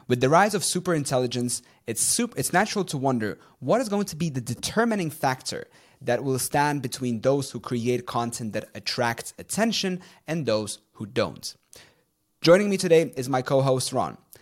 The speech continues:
and we'll be exploring some of the key factors that may influence success in this new era of content creation with A I. From creativity and understanding the audience to technical skills and business acumen, we'll be covering it all.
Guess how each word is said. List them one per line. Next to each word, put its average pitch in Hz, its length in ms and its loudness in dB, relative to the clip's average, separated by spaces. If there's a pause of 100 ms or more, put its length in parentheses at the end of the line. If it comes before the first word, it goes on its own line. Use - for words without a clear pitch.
(140)
and 120 140 0
we'll 170 140 4
be 175 100 -2
exploring 160 420 -2
some 143 220 -4
of 139 80 -4
the 123 80 -4
key 196 260 -4
factors 139 540 0
that 107 100 -4
may 107 120 -4
influence 196 540 -4
success 131 520 -2 (340)
in 120 140 -2
this 110 220 -2
new 147 340 0
era 131 280 4
of - 180 -8
content 131 400 -4
creation 104 720 -4
with 98 340 -6 (140)
A 95 220 -12
I. 62 260 -8 (440)
From 117 200 -6
creativity 151 760 2
and 123 120 -4
understanding 160 680 0
the 135 140 -6
audience 117 560 -4 (160)
to 113 120 -6
technical 147 500 0
skills 123 340 -2
and 104 260 -10
business 147 380 0
acumen, 110 480 -6 (260)
we'll 139 140 2
be 165 140 -2
covering 143 300 0
it 120 60 2
all. - 300 -4